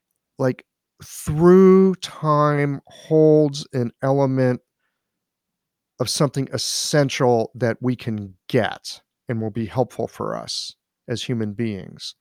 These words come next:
That makes sense to me. Just like there's certain things in every generation that get, like, rediscovered,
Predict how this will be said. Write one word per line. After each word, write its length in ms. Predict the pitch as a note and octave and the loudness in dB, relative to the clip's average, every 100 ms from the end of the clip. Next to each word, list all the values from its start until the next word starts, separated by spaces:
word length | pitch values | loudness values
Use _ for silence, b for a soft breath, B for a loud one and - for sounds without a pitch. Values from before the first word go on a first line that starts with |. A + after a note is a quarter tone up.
| _ | _
That 120 | - C#3 | -14 -8
makes 220 | G3+ - | -8 -6
sense 320 | E3 D3+ - | -6 -6 -8
to 120 | - | -14
me. 220 | F#2 - - _ b b b - | -14 -16 -20 _ b b b -8
Just 160 | G#3 | -6
like 100 | B3+ | -4
there's 260 | - G#3 - | -4 -6 -2
certain 280 | G3+ F#3+ F3 | -4 -2 -2
things 260 | G3 E3 | 0 2
in 100 | D3 D3 | 0 0
every 200 | D3+ D3 | -2 0
generation 640 | D#3 C3 B2 B2 - A#2+ | 0 0 0 -2 -4 -6
that 200 | A2 G2+ | -6 -4
get, 220 | A#2 A2 | -6 -4
like, 240 | A2+ G#2 - b b | -4 -6 -8 b b
rediscovered, 920 | - A#2 B2 G#2+ - - A#2 G#2 - | -8 -4 -4 -4 -8 -2 -2 -2 -6